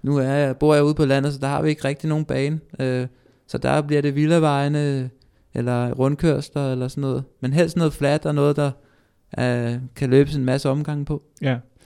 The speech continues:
Speaker 2: Og hvad, hvad distance taler vi?
Speaker 1: Vi taler, altså, den, den foretrukne, jeg bruger til daglig, det er sådan seks hundrede meter rundstrækning, jeg har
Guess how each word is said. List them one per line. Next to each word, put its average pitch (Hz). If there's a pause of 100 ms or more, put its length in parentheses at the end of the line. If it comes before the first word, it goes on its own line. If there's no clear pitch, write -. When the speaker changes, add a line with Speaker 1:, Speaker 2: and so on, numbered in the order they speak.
(180)
Speaker 2:
Og 139
hvad, 120
hvad 117
distance 123
taler 123
vi? 117 (600)
Speaker 1:
Vi 120
taler, 131
altså, 110
den, 135 (180)
den 131 (120)
foretrukne, 160
jeg 131
bruger 139
til 151
daglig, 135
det 151
er 156
sådan 156
seks 135
hundrede 143
meter 123 (500)
rundstrækning, 127
jeg 123
har -